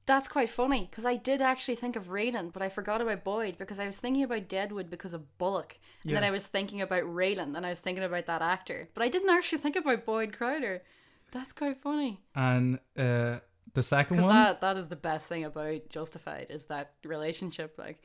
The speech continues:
Speaker 2: Yeah, and it's like
Speaker 1: <clears throat>
Speaker 2: what I was saying before, that, like, uh, uh,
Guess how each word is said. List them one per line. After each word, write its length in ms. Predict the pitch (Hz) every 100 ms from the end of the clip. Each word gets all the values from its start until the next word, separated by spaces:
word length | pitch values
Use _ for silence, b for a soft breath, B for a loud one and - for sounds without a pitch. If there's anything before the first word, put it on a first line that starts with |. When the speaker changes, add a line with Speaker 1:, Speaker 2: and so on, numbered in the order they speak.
| b -
Speaker 2:
Yeah, 240 | 185 135
and 160 | 143 143
it's 240 | 143 -
like 280 | 151 - 311 165 208
Speaker 1:
<clears throat> 60 |
Speaker 2:
what 160 | 143 143
I 40 |
was 160 | 135 127
saying 320 | 143 151 143
before, 300 | 131 127 127
that, 220 | 123 123 123
like, 280 | 123 120 139
uh, 320 | 123 120 - -
uh, 320 | 131 120 123